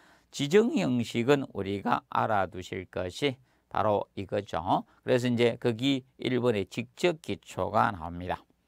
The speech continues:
자, 직접 기초는 기둥이나 벽체의 밑면을 기초판으로 확대해서 상부 구조의, 어,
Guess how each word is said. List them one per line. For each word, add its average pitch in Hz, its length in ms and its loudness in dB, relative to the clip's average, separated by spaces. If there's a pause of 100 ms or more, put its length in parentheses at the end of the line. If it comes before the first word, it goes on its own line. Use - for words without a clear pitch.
(680)
자, 147 240 6
직접 226 400 2
기초는 120 600 -2 (240)
기둥이나 151 800 4 (120)
벽체의 156 580 2
밑면을 147 600 2
기초판으로 135 760 -2
확대해서 131 720 2 (280)
상부 151 600 0
구조의, 113 540 2 (500)
어, 98 220 -2